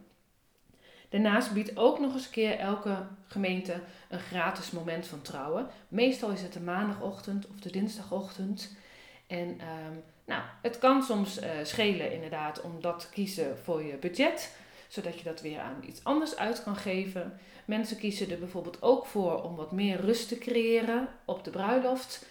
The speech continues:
Ehm, zodat ze niet naar verschillende plekken hoeven te gaan of gewoon omdat ze meer rust op de dag willen. Dus, eh,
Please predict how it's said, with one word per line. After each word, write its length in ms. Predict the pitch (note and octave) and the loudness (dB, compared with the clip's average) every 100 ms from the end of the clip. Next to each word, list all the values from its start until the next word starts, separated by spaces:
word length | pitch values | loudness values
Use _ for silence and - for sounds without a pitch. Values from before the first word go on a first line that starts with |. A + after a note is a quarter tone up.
| - - - - | -20 -20 -20 -14
Ehm, 380 | - F3+ E3+ E3+ | -10 -8 -8 -8
zodat 320 | E3+ F3 D#3+ | -6 -6 -6
ze 120 | - | -6
niet 280 | F#3 G3+ - - | -2 -2 -4 -12
naar 180 | D#3+ D3+ | -14 -14
verschillende 460 | - - E3 F3 | -14 -10 -8 -6
plekken 340 | F#3+ B3 B3+ A#3 | -2 0 2 2
hoeven 260 | G#3 G#3 | 0 -2
te 100 | G3+ | -6
gaan 520 | G3 G3 G3 G3 G3+ - | -6 -2 0 0 -2 -4
of 320 | E3 D#3+ - - | -10 -12 -14 -14
gewoon 520 | D#3 D3+ D3+ D#3+ D#3 - | -10 -8 -6 -8 -12 -14
omdat 520 | D#3 D#3 D3+ D#3+ - | -12 -12 -10 -10 -10
ze 100 | D#3+ D3 - - | -14 -16 -20 -10
meer 260 | F3 D#3 E3 | -8 -6 4
rust 260 | C4 C4 | 4 4
op 140 | - G3+ | -2 -4
de 80 | |
dag 260 | G3 G3 - | -2 -2 -2
willen. 380 | F#3 F3+ F3+ - - - - - | -2 -2 -2 -6 -14 -20 -20 -10
Dus, 280 | - E3+ - | -8 -8 -6
eh, 140 | D#3 | -6